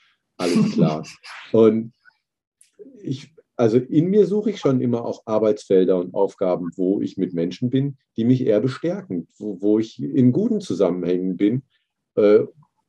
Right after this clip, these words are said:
Speaker 1: das finde ich für mich persönlich wichtig, weil ich gar nicht mich in Bereiche einbringen möchte, wo man gegeneinander arbeitet oder sich gegenseitig hintergeht oder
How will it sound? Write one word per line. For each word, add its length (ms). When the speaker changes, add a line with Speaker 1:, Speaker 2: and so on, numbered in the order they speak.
Speaker 1:
das 260
finde 320
ich 200
für 240
mich 180
persönlich 600
wichtig, 400
weil 120
ich 160
gar 140
nicht 240
mich 300
in 360
Bereiche 640
einbringen 460
möchte, 400
wo 80
man 380
gegeneinander 540
arbeitet 460
oder 200
sich 340
gegenseitig 480
hintergeht 600
oder 240